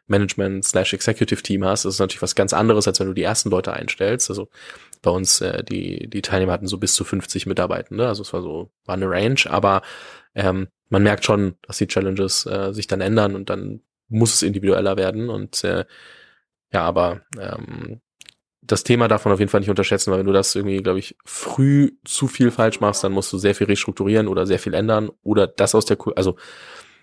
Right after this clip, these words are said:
ähm, es gibt ja immer so dieses hart kulturgetriebene. Ich meine, es gibt auch sehr viele Gründer, die sagen, hey, wenn wir wachsen, ich kann meine Kultur gar nicht beibehalten, ich will's auch gar nicht zu hundert Prozent, ich will so ein bisschen Kern-D N A behalten. Das haben zum Beispiel Jonas von Personio und, äh,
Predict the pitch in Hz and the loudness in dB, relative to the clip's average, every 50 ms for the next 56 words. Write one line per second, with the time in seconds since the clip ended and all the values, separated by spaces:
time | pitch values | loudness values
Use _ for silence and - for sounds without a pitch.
0 | _ _ _ - 92 90 87 90 95 - - - 107 - 110 101 101 95 95 95 | _ _ _ -8 -8 -6 -6 -8 -8 -6 -4 -2 2 2 4 4 4 4 4 4
1 | 95 92 90 - - - - 101 104 - - - - 101 - - 127 117 123 117 | 4 2 2 0 0 0 0 0 0 0 -2 -2 -2 0 2 4 2 4 2 2
2 | - - 135 127 123 127 120 110 113 - 98 98 - - 95 - 101 - - 101 | -2 0 0 0 2 2 2 2 0 -2 -4 -4 -6 -6 -4 -2 0 2 2 2
3 | - - 101 95 - 101 104 101 101 98 101 95 95 98 98 98 92 - 123 - | 2 2 0 0 2 2 2 2 2 2 2 2 0 0 -4 -6 -8 -10 -10 -4
4 | - 107 98 95 95 101 92 90 90 95 - - 107 - - - - - 110 113 | -2 -2 0 0 0 0 0 2 0 0 -2 -4 -6 -6 -8 -8 -6 -2 0 0
5 | 113 107 98 95 95 - - 104 98 - 107 98 98 92 95 98 - 87 87 95 | 2 2 2 2 0 -2 -2 -4 -2 0 2 2 2 2 0 -2 -2 0 2 2
6 | 95 101 101 - - - - - - 110 120 - - - - - - 95 101 104 | 2 2 0 -2 -4 -8 -6 -2 0 2 2 2 2 0 0 0 0 0 0 0
7 | - - - 98 107 104 98 - - 95 - - 107 113 110 - - - 95 101 | -2 -4 -2 0 0 2 2 2 0 0 2 2 0 0 0 -2 -4 -4 -2 -2
8 | 98 98 98 123 - - - 110 107 - - 107 104 104 104 98 98 95 98 98 | -2 0 0 2 2 2 0 -2 -4 -4 -2 0 0 0 0 0 0 -2 -2 -4
9 | - - 98 101 101 98 98 98 95 110 - 135 147 - - - - - - - | -4 -4 -2 -2 0 0 0 0 -2 -2 -2 -6 -8 -8 -12 -16 -20 -18 -18 -18
10 | - - - - 95 - 95 90 - - 101 92 95 98 98 - - 98 90 - | -18 -10 -8 -6 -2 0 0 0 0 0 0 2 2 2 2 2 0 -2 0 0
11 | 95 92 95 101 104 101 101 98 98 98 95 95 107 110 110 110 - - - 82 | 0 0 2 0 0 0 0 0 0 -2 -2 -4 -8 -10 -12 -14 -10 -6 -4 -4
12 | 82 - | -4 -6